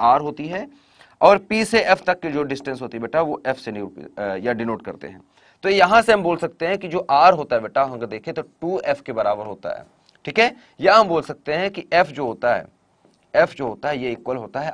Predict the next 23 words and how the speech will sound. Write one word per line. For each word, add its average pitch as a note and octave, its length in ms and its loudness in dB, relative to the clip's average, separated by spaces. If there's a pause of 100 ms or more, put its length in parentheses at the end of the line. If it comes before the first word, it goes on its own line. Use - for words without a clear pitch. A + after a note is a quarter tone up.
R G#2+ 140 0
by B2+ 200 -4 (400)
टू B2 100 -10
के। A2 160 -12
तो C#3 220 -6
इसमें D3 280 -6
से E3 120 -6
जो D3 200 -2
भी F3+ 100 0
आपको E3 260 6
दिख C#3+ 200 -6
रहा C#3+ 120 4
हो C3 120 6
यहाँ C3+ 140 2
पर D#3 160 -4
क्या D3+ 140 2
लिखा D3+ 280 0
है, G3 180 -4 (380)
अच्छा B2+ 180 -4
यही D#3 200 0
वाला A#2+ 200 4
लिखा G2 240 -10
है, E2+ 60 -18